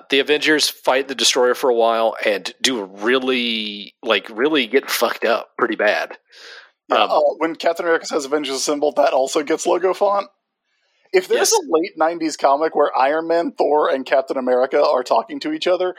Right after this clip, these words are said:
Speaker 2: you're gonna see four fonts.
Speaker 1: <laughs> It's true, 'cause Iron Man, well, Iron Man did get a different font, but his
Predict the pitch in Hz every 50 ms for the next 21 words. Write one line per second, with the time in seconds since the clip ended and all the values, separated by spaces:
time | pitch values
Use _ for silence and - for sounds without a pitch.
0 | - _ _ 139 131 147 208 254 285 339 349 - - - - - 170 - - -
1 | - - 156 156 143 135 - - - - - - - - - - - - - _
2 | _ _ - - - - - - - 147 - - 160 - - - - - - -
3 | - - _ _ - - _ _ _ _ _ _ _ - - - - - - 135
4 | - - - 135 101 - - - - - - - - 147 139 117 - - - _
5 | _ _ _ _ _ _ _ _ _ _ _ _ _ _ _ - 135 156 185 190
6 | 170 147 139 127 120 120 117 113 113 107 - 160 180 - 226 277 302 294 262 233
7 | 190 190 160 147 160 139 120 131 131 - 117 - - - - - 131 127 110 90
8 | - - - - - 135 113 - -